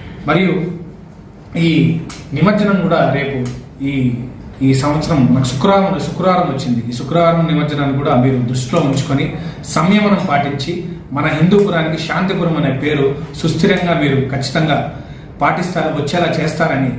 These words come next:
ఆశిస్తూ పోలీస్ డిపార్ట్‌మెంట్ తరపు నుంచి మేము ఆశిస్తున్నామండి. Thank you. ఫ్రైడే ప్రేయర్స్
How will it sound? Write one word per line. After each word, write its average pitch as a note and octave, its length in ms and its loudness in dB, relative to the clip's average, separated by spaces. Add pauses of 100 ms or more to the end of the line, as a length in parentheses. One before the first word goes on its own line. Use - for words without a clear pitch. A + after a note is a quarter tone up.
(220)
ఆశిస్తూ C#3 540 0 (500)
పోలీస్ D#3 240 2
డిపార్ట్‌మెంట్ C#3 500 0
తరపు B2+ 180 2
నుంచి B2 420 2 (420)
మేము B2 260 4
ఆశిస్తున్నామండి. A#2 580 0 (180)
Thank C3 200 0
you. G2+ 80 -6 (1800)
ఫ్రైడే F#3 260 2
ప్రేయర్స్ E3 540 2